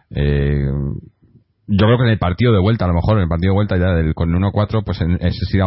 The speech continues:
sí será un partido en el que a lo mejor puedes dar descanso a jugadores así como Griezmann, pero, pero quitar jugadores claves, por ejemplo, en,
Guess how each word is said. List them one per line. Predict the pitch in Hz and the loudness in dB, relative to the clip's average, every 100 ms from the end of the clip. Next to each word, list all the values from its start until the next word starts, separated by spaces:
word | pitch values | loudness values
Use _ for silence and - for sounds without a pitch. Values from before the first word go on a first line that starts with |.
| 80 | -2
sí | - | -4
será | 90 95 | -2 -2
un | |
partido | 87 82 101 | -2 -2 0
en | 92 | 0
el | |
que | 80 | 0
a | |
lo | 80 | -2
mejor | 87 85 | -2 -2
puedes | 87 82 | 0 0
dar | 85 | 0
descanso | 80 - 85 82 | -2 -2 -4 -2
a | |
jugadores | 73 82 78 73 | -2 0 -2 -2
así | 73 92 | -4 -4
como | 98 76 71 | -2 -2 0
Griezmann, | 82 107 76 78 | 0 0 -2 -2
pero, | 76 76 - - - - - _ _ - | -2 -4 -8 -20 -20 -20 -20 _ _ -4
pero | 90 92 98 98 95 92 92 90 | 0 2 4 4 4 2 2 0
quitar | 98 104 110 | -2 -2 0
jugadores | 123 117 117 107 - | 2 4 2 0 0
claves, | 113 113 107 | 0 0 0
por | 107 | -2
ejemplo, | 101 110 107 107 107 107 | 0 0 0 2 2 2
en, | 104 104 101 101 101 | 2 2 0 0 -2